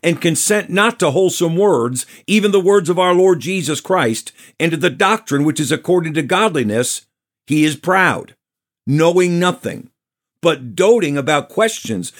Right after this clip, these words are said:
and strifes of words." Faithfulness to doctrine is an indicator of the authenticity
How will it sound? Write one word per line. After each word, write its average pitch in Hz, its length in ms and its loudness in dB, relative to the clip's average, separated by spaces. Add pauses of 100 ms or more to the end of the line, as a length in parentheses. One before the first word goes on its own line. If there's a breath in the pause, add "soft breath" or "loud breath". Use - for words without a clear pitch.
and 156 180 0
strifes 202 580 0
of 123 140 -2
words." 147 640 -2 (260)
Faithfulness 240 720 0
to 220 160 0
doctrine 165 640 -2
is 147 260 0
an 156 220 0
indicator 147 840 2
of 135 160 0
the 143 140 0
authenticity 175 1120 0